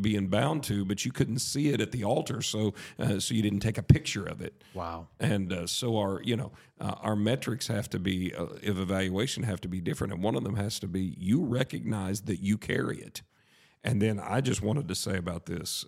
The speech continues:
Speaker 1: uh, and I know we need to move on and wrap, but, uh, uh, but as far as the importance of the move of God, uh, the, the real activity of the Holy Spirit that is supernatural in our lives and our churches,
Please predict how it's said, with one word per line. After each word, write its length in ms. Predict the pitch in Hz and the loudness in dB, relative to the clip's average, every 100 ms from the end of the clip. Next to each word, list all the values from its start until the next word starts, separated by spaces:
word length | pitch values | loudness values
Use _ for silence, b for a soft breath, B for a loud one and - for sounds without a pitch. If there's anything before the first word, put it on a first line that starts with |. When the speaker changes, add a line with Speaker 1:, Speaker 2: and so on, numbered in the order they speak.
| - | -8
Speaker 1:
uh, 140 | 87 82 | -8 -6
and 100 | 85 | -4
I 80 | 90 | -2
know 120 | 95 | -2
we 160 | 87 | -2
need 180 | 87 87 | -4 -6
to 60 | 82 | -2
move 240 | 87 85 | -2 -2
on 200 | 87 87 | -4 -4
and 120 | 82 | -4
wrap, 320 | 90 123 113 98 | -2 0 -2 -6
but, 280 | 92 - - | -8 -6 -6
uh, 160 | 90 92 B B - | -6 -8 B B -12
uh, 280 | 87 82 80 | -10 -10 -12
but 240 | - 104 101 | -6 -2 -2
as 120 | - | -2
far 260 | 127 131 127 | 0 2 2
as 240 | 123 - | 0 -6
the 340 | - 92 87 98 | -8 -4 -2 -2
importance 640 | 92 135 135 127 - - | 0 2 2 2 -2 -6
of 420 | - 98 87 76 90 | -4 -4 -4 -4 -2
the 60 | |
move 280 | 92 110 110 | 2 2 0
of 140 | 85 85 | -4 -2
God, 500 | 98 113 82 82 - b b b - | 0 0 -2 -8 -10 b b b -6
uh, 200 | 98 87 - | -4 -4 -4
the, 200 | 95 90 | -4 -4
the 220 | - 92 | -4 -6
real 520 | 95 98 110 120 120 | 0 2 4 4 2
activity 580 | 104 - - 107 92 90 | -2 -4 -4 -2 -2 -4
of 100 | 82 | -4
the 80 | 101 | -4
Holy 240 | 104 101 | -2 -2
Spirit 540 | - - 95 71 - | -4 -4 -4 -4 -8
that 140 | 87 85 | -8 -6
is 100 | 82 | -6
supernatural 880 | - 120 110 78 107 101 - 85 78 | -4 -2 -2 0 -2 -2 -4 -6 -2
in 140 | 95 | -2
our 140 | 90 87 | -2 0
lives 380 | 92 101 113 | 0 0 -2
and 80 | 117 | -4
our 60 | 110 | -4
churches, 500 | - 90 - 87 | -4 -6 -6 -10